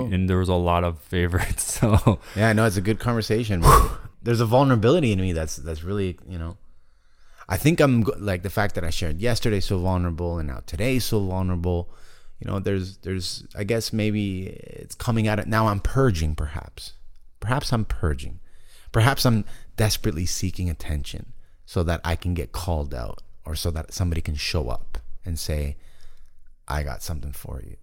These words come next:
Speaker 1: you know, and I see it in you. Like I, like I said, I can't wait to go home so that I can do similar things that you've done with your place to my place. <laughs> I think perhaps I'm purging out loud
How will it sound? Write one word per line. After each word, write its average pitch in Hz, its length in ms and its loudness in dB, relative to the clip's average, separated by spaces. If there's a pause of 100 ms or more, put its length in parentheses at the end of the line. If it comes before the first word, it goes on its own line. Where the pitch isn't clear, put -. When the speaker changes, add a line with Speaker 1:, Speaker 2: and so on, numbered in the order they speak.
(160)
Speaker 1:
you 92 80 -8
know, 82 160 -4
and 101 100 2
I 95 60 6
see 127 220 4
it 113 80 8
in 101 120 6
you. 107 320 2 (500)
Like 95 140 2
I, 107 140 6 (100)
like 101 160 2
I 104 60 4
said, 90 180 0
I 76 40 0
can't 101 180 0
wait 92 140 0
to 98 60 -4
go 87 140 0
home 85 400 0 (220)
so - 160 -4
that 82 120 0
I 80 120 2
can 80 480 0 (680)
do 92 180 2
similar 98 420 4
things 95 280 2
that 87 80 2
you've 85 200 -2
done 92 220 4
with 80 120 -2
your 80 120 0
place 104 480 -2 (100)
to - 80 -2
my 76 180 4
place. - 500 -2
<laughs> - 520 -14 (720)
I 107 120 0
think 117 240 0
perhaps 117 420 4
I'm 101 140 6
purging 80 640 2
out 92 160 0
loud 71 480 0